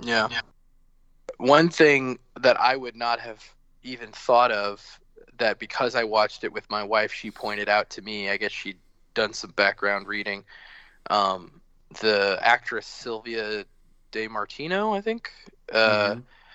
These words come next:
Speaker 1: she, she actually had a baby before they shot the film, the, shot the show.
Speaker 2: Yeah.
Speaker 1: And so her costume on her chest, it had, it had these little metal zippers on it.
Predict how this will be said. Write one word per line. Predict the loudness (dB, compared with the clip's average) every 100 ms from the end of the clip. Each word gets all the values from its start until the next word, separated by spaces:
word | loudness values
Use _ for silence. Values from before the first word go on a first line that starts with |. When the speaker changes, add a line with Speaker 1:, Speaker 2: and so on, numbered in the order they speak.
| -20 -20 _ _ _ -14
Speaker 1:
she, | -10 -6 -2 -2 -2 -6 _ -14
she | -8 0 4
actually | 4 4 -4 -10 -8 -10 -12 -18 _ _ _ -20 -16
had | -8 -2 0 0 -2 -8 -14
a | -10 -6
baby | -2 0 0 -6
before | -12 -10 -6
they | -4
shot | -2 2 2 0
the |
film, | -8 -6 -8 -2
the, | -2 0
shot | 2 2
the | 2
show. | -2 2 2 0 _ _ _ -18 -18 -12
Speaker 2:
Yeah. | -8 -2
Speaker 1:
And | -2 -2 -4 -10 -18 -16
so | -6 0 2
her | 2 -2
costume | 4 6 6 4 -10 -8 -10 -14 -20 _
on | -8 -8
her | -10
chest, | -6 -2 -2 -4 -14
it | -8
had, | -8 -10 _ -12
it | -10
had | -4 -4 -4 -10 -14
these | -8 -4
little | -4 -6 _ _ 2
metal | 2 2
zippers | 2 0 0 -2 -2 -6
on | -6
it. | -6